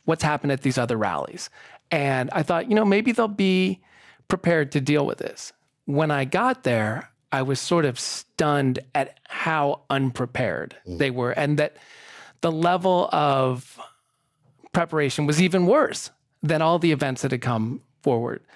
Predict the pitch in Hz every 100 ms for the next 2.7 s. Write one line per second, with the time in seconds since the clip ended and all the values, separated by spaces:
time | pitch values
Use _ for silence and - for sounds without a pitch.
0 | - - - 139 131 143 143 160 160 139
1 | 120 117 110 98 90 - 160 165 165 170
2 | 165 160 - 147 139 - -